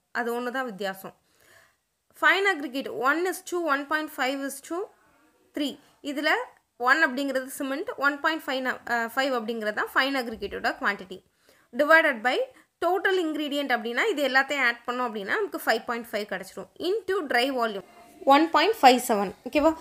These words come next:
So, இந்த எல்லா வேல்யூவையும் கால்குலேட் பண்ணோம் அப்படின்னா, நமக்கு ஜீரோ பாயிண்ட் ஃபோர் செவன் ஒன் மீட்டர் கியூப்ல கிடச்சிருக்கு. ஓகேவா? So, இதை எப்படி, அஹ், கேஜிக்கு கன்வெர்ட் பண்றது அப்படிங்கிறத சிமெண்ட் மாற்ற கன்-, அஹ், குவான்டிட்டி கால்குலேஷன்ல சொல்லியிருக்கேன்.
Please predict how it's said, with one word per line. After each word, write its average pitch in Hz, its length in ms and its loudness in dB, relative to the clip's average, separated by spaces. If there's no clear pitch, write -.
So, - 140 2
இந்த 339 220 8
எல்லா 277 320 10
வேல்யூவையும் 311 560 6
கால்குலேட் 294 460 4
பண்ணோம் 254 260 4
அப்படின்னா, 214 320 2
நமக்கு 294 400 2
ஜீரோ 311 320 8
பாயிண்ட் 320 300 4
ஃபோர் 311 380 4
செவன் 254 380 4
ஒன் 240 200 4
மீட்டர் 311 260 2
கியூப்ல 269 320 4
கிடச்சிருக்கு. - 460 -6
ஓகேவா? 214 300 -4
So, 392 140 6
இதை 339 200 10
எப்படி, 285 340 6
அஹ், 262 460 6
கேஜிக்கு 359 480 6
கன்வெர்ட் 277 360 2
பண்றது 240 360 4
அப்படிங்கிறத 247 640 2
சிமெண்ட் 403 340 8
மாற்ற 320 260 6
கன்-, 262 280 4
அஹ், 240 580 6
குவான்டிட்டி 311 340 4
கால்குலேஷன்ல 254 640 6
சொல்லியிருக்கேன். 269 520 4